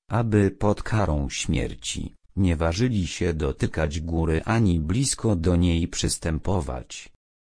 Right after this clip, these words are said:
Było też im nakazane, aby zachowywali zakon Boży,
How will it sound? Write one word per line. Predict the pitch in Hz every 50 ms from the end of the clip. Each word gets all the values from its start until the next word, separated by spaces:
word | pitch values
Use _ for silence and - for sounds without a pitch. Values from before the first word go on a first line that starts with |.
| _
Było | - 95 117 151 156 156 151 147
też | 151 - 127 127 - - - -
im | 95 92 87 80 80
nakazane, | 82 80 78 - 82 80 73 73 80 73 62 60 58 58 57 58 - _ _ _ -
aby | - 120 120 110 104 104 101 -
zachowywali | 85 80 101 90 - - 85 78 78 78 76 78 73 65 65 87 90
zakon | 78 73 78 98 110 110 - 117 127 151 170 175 156 117
Boży, | 113 131 127 113 80 78 78 76